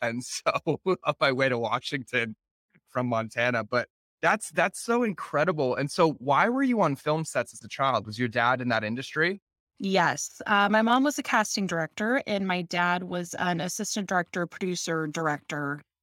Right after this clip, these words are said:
Speaker 2: all kinds of things. So, um, started,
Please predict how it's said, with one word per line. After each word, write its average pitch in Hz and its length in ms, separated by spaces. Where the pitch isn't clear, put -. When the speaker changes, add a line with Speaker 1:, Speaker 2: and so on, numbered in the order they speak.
Speaker 2:
all 214 120
kinds 208 260
of 180 100
things. 143 260
So, 180 440
um, 185 280
started, 214 540